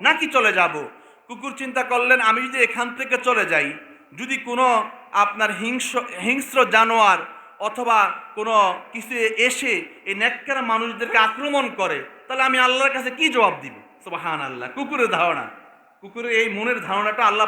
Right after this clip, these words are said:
পাক কোরআনুল কারীমে তুলে ধরেছেন। তো দেখুন, ত-, তখন তিনি, এই কুকুর চিন্তা করলো, "তাহলে যে-, যেহেতু ওনারা এখানে আছে, আমি এখানে থাকি।" কুকুর, কুকুর যখন নাকি দুই দিন, তিন দিন, পাঁচ দিন, এক সপ্তাহ চলে গেল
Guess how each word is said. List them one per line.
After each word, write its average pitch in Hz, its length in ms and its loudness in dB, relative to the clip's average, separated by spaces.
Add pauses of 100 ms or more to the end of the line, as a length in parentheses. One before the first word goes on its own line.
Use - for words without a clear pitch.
পাক 240 160 -6
কোরআনুল 254 300 -2
কারীমে 240 240 -2
তুলে 180 180 -6
ধরেছেন। 143 420 -8 (560)
তো 165 60 -16
দেখুন, 254 360 0 (420)
ত-, 208 220 0
তখন 254 280 0
তিনি, 277 200 -2
এই 254 180 4
কুকুর 277 300 -6
চিন্তা 277 300 0
করলো, 254 360 6
"তাহলে 240 540 2 (360)
যে-, 180 400 -2
যেহেতু 226 380 -6
ওনারা 254 380 4
এখানে 262 260 2
আছে, 233 220 2
আমি 214 260 4
এখানে 190 240 -2
থাকি।" 151 400 -12 (580)
কুকুর, 277 540 -4 (180)
কুকুর 269 300 -6
যখন 262 300 2
নাকি 262 200 -2
দুই 240 220 -2
দিন, 240 260 0
তিন 240 200 -2
দিন, 233 200 -6
পাঁচ 220 220 4
দিন, 214 180 -6
এক 208 120 0
সপ্তাহ 247 320 -4
চলে 226 240 0
গেল 165 300 0